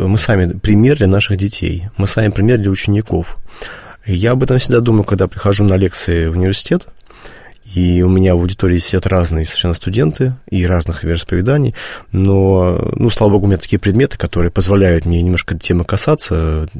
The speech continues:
касается со-, социальной ответственности бизнеса, да, а, благотворительности. Поэтому через это, через свой личный опыт я тоже какие-то ценности транслирую, показываю, что для меня важно.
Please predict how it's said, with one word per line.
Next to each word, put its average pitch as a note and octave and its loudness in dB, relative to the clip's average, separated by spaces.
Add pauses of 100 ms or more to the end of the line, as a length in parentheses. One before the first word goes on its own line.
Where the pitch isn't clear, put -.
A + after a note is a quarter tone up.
(120)
касается - -6
со-, - -8
социальной G2+ 0
ответственности F#2 -2
бизнеса, A2+ 0 (600)
да, F2+ 0
а, E2 0
благотворительности. E2+ -2 (120)
Поэтому F#2 -2
через G2 2
это, A2+ -2
через F2+ -4 (380)
свой F#2+ 0
личный F#2+ 0
опыт - 2
я E2+ 0
тоже G2+ -2
какие-то F#2+ -8
ценности G#2 0
транслирую, A#2 0
показываю, G#2 0
что - -2
для G2 2
меня F2 2
важно. F2 0